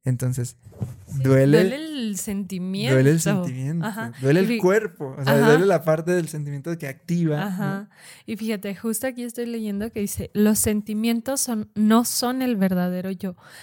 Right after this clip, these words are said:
Speaker 2: sino programas que vienen y van. El verdadero ser interno siempre permanece igual.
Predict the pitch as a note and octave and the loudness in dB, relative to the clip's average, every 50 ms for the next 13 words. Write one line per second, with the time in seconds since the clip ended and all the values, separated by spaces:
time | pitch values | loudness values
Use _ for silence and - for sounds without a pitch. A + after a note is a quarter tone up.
0 | - _ - - - A3+ A3 G#3+ G#3+ G#3 - - G#3 G#3 G3+ G3+ F#3+ G#3+ A3 B3+ | -20 _ -14 -6 -2 0 2 2 0 -2 -4 -4 -2 0 0 0 -2 -2 0 0
1 | C4+ C4 B3 G#3+ G#3 A#3+ C4+ - - - - - G3 G3 G3 G3+ G3+ G3+ G#3 G#3 | 0 2 2 2 2 0 -2 -4 -6 -6 -6 -6 -4 -2 0 2 2 4 4 4
2 | G#3 G#3 G#3 G#3 F#3 F3+ G3 G#3 G#3+ A3 A3 G#3 G#3 _ _ _ _ _ - - | 6 6 4 4 4 2 2 4 4 2 2 -2 -6 _ _ _ _ _ -20 -20
3 | - - - _ G3+ G3+ G#3+ F#3+ G#3+ G#3 G#3 G#3 G#3 G#3 G#3+ G#3+ G#3+ A#3 B3 - | -20 -20 -14 _ -6 -4 -2 -2 -2 -2 0 0 0 0 0 -2 -2 -4 -4 -4
4 | - - - B3 A#3+ A#3+ A#3+ B3+ B3 B3 A#3+ - B3 A#3+ A3+ G#3 G#3 G3+ F#3 F#3 | -4 -2 -2 -2 -2 -2 -2 -4 -6 -6 -6 -4 -4 -2 -2 -2 0 0 0 0
5 | F#3+ A3+ C4 - - - - - - A3+ A3+ A3 G#3+ G#3 A3 A3+ A3+ - - G#3 | 0 -4 -6 -10 -6 -4 -2 0 2 2 2 2 2 0 -2 -4 -6 -4 -2 -2
6 | G3 F#3 F#3 F3+ F3+ F3+ F3+ F3+ F#3 F#3 F3+ - - - F3+ F3+ F#3 F#3 F#3 F#3 | 0 2 2 2 2 2 2 2 2 2 0 -2 -4 -4 -2 -2 -2 -2 -2 -2
7 | G3 G3+ G3+ G#3 G3+ - _ | -2 -2 -2 -2 -4 -8 _